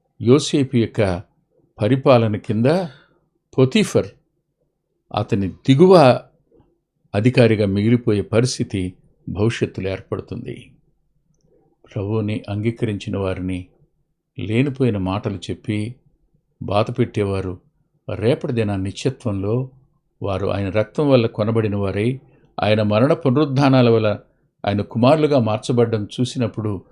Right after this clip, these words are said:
ఎంత సిగ్గుపడతారో చెప్పడానికి వీల్లేదు. దుఃఖపడకండి, మోసపోయామని, అన్యాయం చేయబడ్డామని వేదన చెందకండి.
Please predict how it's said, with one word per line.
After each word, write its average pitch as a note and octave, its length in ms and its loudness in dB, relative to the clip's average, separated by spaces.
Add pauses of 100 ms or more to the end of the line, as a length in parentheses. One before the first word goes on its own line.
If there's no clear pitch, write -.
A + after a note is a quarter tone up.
(260)
ఎంత D#3+ 400 2
సిగ్గుపడతారో C#3+ 720 0
చెప్పడానికి G2 540 -4
వీల్లేదు. F#2+ 680 -8 (1120)
దుఃఖపడకండి, G2+ 920 -6 (1300)
మోసపోయామని, G2+ 1080 -4 (800)
అన్యాయం A#2 440 2
చేయబడ్డామని G2 920 -4 (540)
వేదన F#2+ 340 -4
చెందకండి. F#2+ 720 -10